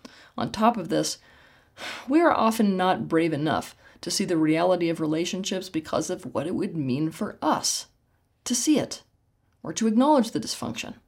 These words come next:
I know for a fact there are some of you out there who know your parents have a horribly dysfunctional relationship and have experienced this with your siblings,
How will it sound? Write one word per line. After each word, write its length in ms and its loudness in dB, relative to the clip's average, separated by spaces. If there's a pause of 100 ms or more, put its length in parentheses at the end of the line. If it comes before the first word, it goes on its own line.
(800)
I 80 4
know 280 8
for 140 2
a 40 2
fact 340 0
there 120 2
are 60 -2
some 300 2
of 140 6
you 120 4
out 220 2
there 260 4
who 160 0
know 240 2
your 180 2
parents 420 0
have 140 -2
a 60 -2
horribly 560 2
dysfunctional 560 -4
relationship 720 -2
and 80 -2
have 100 -4
experienced 540 0
this 160 -2
with 160 -14
your 100 0
siblings, 720 -2